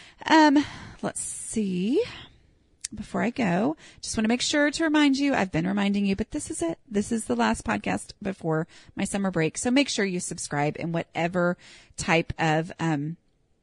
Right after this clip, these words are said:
wherever you listen to podcasts, make sure that you subscribe so you don't miss out when I come back in August. Um, and just a reminder, I will be in Minneapolis soon.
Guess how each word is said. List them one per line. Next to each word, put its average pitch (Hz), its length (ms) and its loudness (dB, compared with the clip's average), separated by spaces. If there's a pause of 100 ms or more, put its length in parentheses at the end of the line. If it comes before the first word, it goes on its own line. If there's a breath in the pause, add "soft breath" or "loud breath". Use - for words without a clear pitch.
(960)
wherever 196 420 2
you 180 200 0
listen 170 260 -4
to - 80 -12
podcasts, - 480 -10
make - 140 -10
sure - 160 -6
that 180 100 -10
you - 80 -8
subscribe 208 500 -4
so - 140 -10
you 170 80 -4
don't 175 140 -4
miss 202 180 -4
out 202 240 0 (300 loud breath)
when 262 180 0
I 294 60 4
come 311 160 -2
back 254 180 2
in 302 80 0
August. 208 580 0
Um, 202 380 2 (380 loud breath)
and 208 120 2
just 202 200 -2
a 285 40 0
reminder, 277 460 4
I 220 60 0
will 202 160 0
be 233 160 2
in 247 100 6
Minneapolis 233 720 2
soon. 247 340 2